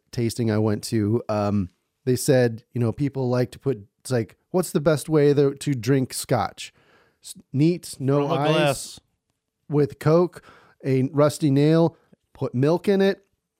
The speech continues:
Speaker 1: The answer was, "However you like it."
Speaker 2: Yeah, the
Speaker 1: Whatever makes it enjoyable to you.
Speaker 2: Right?
Speaker 1: You know?
Speaker 2: Exactly.
Speaker 1: I don't know if I'd wanna put milk in scotch, but some people do. <clears throat> No joke.
Speaker 2: You know what's fucking good? Or is a whiskey sour?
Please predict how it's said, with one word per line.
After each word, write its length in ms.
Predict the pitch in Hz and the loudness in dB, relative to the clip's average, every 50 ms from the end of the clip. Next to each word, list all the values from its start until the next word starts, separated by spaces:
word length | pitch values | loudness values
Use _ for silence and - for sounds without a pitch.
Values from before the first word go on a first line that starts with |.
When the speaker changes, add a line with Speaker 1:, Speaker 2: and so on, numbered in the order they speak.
| _ _ _ _ - | _ _ _ _ -2
Speaker 1:
The 100 | 127 151 | -2 0
answer 220 | 165 160 - 170 | 0 0 0 2
was, 220 | 151 151 143 147 - _ _ _ _ | 4 4 2 2 -2 _ _ _ _
"However 440 | - - 110 117 127 131 120 123 113 | -6 -2 -2 0 2 0 0 0 0
you 140 | 107 113 | 0 -2
like 280 | 104 101 101 113 - - | -2 -2 -2 -4 -4 -6
it." 140 | 98 76 _ _ _ - - | -10 -10 _ _ _ -18 -12
Speaker 2:
Yeah, 240 | - 143 147 143 123 | -8 -4 -4 -4 -4
the 60 | - | -4
Speaker 1:
Whatever 340 | 135 139 156 170 165 180 165 | -2 -2 0 2 2 2 2
makes 260 | 165 165 147 - - | 2 2 0 2 0
it 80 | 165 156 | 2 2
enjoyable 640 | 156 147 123 117 139 135 139 151 156 139 123 127 120 | 2 0 2 2 4 4 6 4 4 4 2 0 -2
to 220 | - - - 170 190 | -2 -4 -4 -4 -2
you. 300 | 156 107 95 98 - - _ - - - - | -2 -4 -6 -6 -10 -14 _ -20 -20 -18 -10
Speaker 2:
Right? 520 | - 139 117 110 110 120 165 214 233 - - _ _ | -8 -8 -4 -2 0 2 2 0 0 -4 -8 _ _
Speaker 1:
You 100 | - 117 | -12 -8
know? 220 | 120 127 139 147 - | -6 -6 -6 -6 -8
Speaker 2:
Exactly. 600 | 139 131 127 127 147 165 165 151 - 139 120 110 104 | -10 -12 -8 -2 0 0 0 0 0 -2 -4 -2 -2
Speaker 1:
I 80 | 135 143 | -2 -2
don't 100 | 160 160 | 0 0
know 80 | 170 | 2
if 80 | 160 156 | 2 2
I'd 100 | 160 165 | 2 2
wanna 200 | 156 165 165 170 | 4 2 2 2
put 200 | 160 165 170 160 | 0 -2 -2 0
milk 280 | 143 135 139 135 131 - | 2 2 2 2 2 0
in 80 | 139 120 | -2 -2
scotch, 340 | - - 135 139 139 - | 0 0 0 0 0 -2
but 140 | - 151 143 | -6 -8 -4
some 180 | - 147 139 139 | -2 -2 -2 0
people 240 | 135 151 151 165 160 | 0 -2 -2 -2 0
do. 300 | 151 185 196 160 98 - _ _ _ - - - _ _ - | 0 0 0 0 -2 -6 _ _ _ -20 -20 -20 _ _ -8
<clears throat> 20 | - 143 131 107 _ _ _ _ _ _ _ _ _ _ _ _ _ _ _ _ _ _ _ - | -6 -6 -6 -8 _ _ _ _ _ _ _ _ _ _ _ _ _ _ _ _ _ _ _ -4
No 60 | 143 | -2
joke. 300 | 139 160 170 139 113 - | 0 0 0 0 -2 -4
Speaker 2:
You 120 | 147 139 165 | -6 -6 -4
know 120 | 165 180 | -2 0
what's 200 | 180 175 - - | 0 0 -2 -4
fucking 380 | - - 170 156 - - 117 107 | -6 -4 -4 -4 -2 -4 -8 -6
good? 400 | 98 107 113 127 147 160 151 139 _ _ _ _ _ _ _ _ _ _ _ _ _ _ _ _ - | -4 -2 -2 -2 -2 -4 -8 -14 _ _ _ _ _ _ _ _ _ _ _ _ _ _ _ _ -14
Or 80 | - 131 | -8 -6
is 160 | 123 117 113 | -6 -4 -4
a 80 | 120 110 | -4 -2
whiskey 360 | 110 123 120 - - 123 110 | -2 -2 -2 -4 -6 -16 -14
sour? 520 | - - 117 113 110 110 110 107 104 98 | -10 -6 -4 -2 -2 0 -2 -2 -4 -6